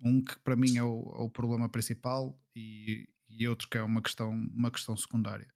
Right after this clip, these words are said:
Para mim o, o problema não é, eh, não ter havido bilhetes ou ter havido poucos bilhetes ou os bilhetes terem sido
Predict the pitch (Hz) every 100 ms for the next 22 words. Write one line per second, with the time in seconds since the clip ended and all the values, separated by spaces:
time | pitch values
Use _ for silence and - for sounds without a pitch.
0 | _ _ _ _ _ _ _ - 127 135
1 | 135 135 147 135 123 127 117 131 131 131
2 | 127 131 131 131 - 120 113 113 110 107
3 | 110 - _ _ _ _ _ _ _ _
4 | _ 135 123 123 127 123 110 120 104 107
5 | 101 120 139 - - 113 107 113 110 110
6 | 104 - 113 - 107 104 123 135 127 127
7 | 113 107 107 107 107 107 110 117 - 117
8 | 113 - 107